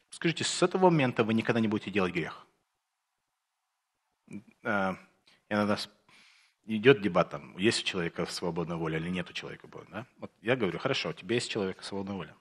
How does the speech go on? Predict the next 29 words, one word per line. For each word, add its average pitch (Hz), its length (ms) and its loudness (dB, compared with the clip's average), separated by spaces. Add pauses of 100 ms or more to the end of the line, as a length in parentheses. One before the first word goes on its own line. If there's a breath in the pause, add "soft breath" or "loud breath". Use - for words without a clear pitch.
(120)
Свободная. 92 680 0 (160)
Ни 98 220 0
под 107 220 -4
каких - 320 -4
влияний. 95 420 0
Свободная. 87 540 -6 (420 soft breath)
Скажи 95 340 -4
себе: 95 400 -4 (760 soft breath)
"С - 120 -16
этого 123 280 0
момента 82 500 -6 (420 soft breath)
я - 100 -8
никогда 82 340 -6
не 90 80 -4
буду 80 180 -12
делать 78 260 -12
грех". - 240 -14 (140 soft breath)
"Нет, 165 340 12
нет, 156 200 10
так - 160 6
не 131 80 6
получится". - 360 2
"А 160 40 -8
почему? 220 440 -4 (2250)
У 196 60 -12
тебя 185 100 10
же 139 80 10
свободная 156 460 10
воля". 165 320 10